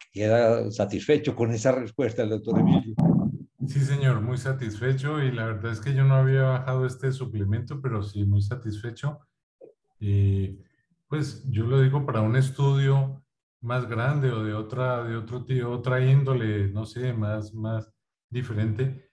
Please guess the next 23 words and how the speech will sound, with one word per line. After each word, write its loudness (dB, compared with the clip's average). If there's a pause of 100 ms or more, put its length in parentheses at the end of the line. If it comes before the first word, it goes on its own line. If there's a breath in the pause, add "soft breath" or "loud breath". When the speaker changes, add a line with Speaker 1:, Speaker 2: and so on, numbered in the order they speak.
Speaker 2:
si -6
eso -2
se -4
puede -2
hacer, -2
ah, -4
pero 0
claro, 2
ellos -4
tienen -8
un -8
buen 0
motivo 2
que -2
es -4 (300)
hacer -2
el -4
criterio -2
amigable -2
y 0
está -4
muy 0
bien. -4